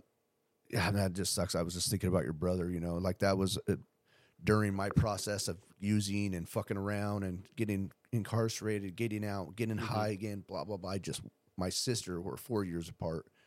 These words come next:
Speaker 1: and I just killed her, you know?
Speaker 2: Mm-hmm.
Speaker 1: And, um, getting that relationship back has, like, been such a fucking blessing.
Speaker 2: Mm-hmm.
Speaker 1: And, uh, I just, I hope that you can get that too with your brother, because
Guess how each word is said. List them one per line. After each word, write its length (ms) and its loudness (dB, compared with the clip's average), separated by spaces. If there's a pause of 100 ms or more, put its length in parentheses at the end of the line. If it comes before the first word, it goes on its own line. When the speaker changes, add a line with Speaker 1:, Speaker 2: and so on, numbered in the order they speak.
(600)
Speaker 1:
and 80 -2
I 80 -2
just 280 -6 (120)
killed 460 -2
her, 300 -12
you 100 -10
know? 280 -8
Speaker 2:
Mm-hmm. 300 -8 (160)
Speaker 1:
And, 320 -4
um, 360 -4 (960)
getting 260 4
that 160 2
relationship 680 0
back 300 -4
has, 160 -6
like, 240 -4
been 220 -4
such 260 0
a 60 -8
fucking 540 0
blessing. 540 0 (180)
Speaker 2:
Mm-hmm. 260 -8 (420)
Speaker 1:
And, 380 0
uh, 420 2
I 60 2
just, 260 0
I 100 4
hope 280 2
that 180 -2 (180)
you 160 0
can 180 -2
get 240 -4
that 220 -4
too 160 -4
with 100 -6
your 100 -8
brother, 340 -8
because 460 -8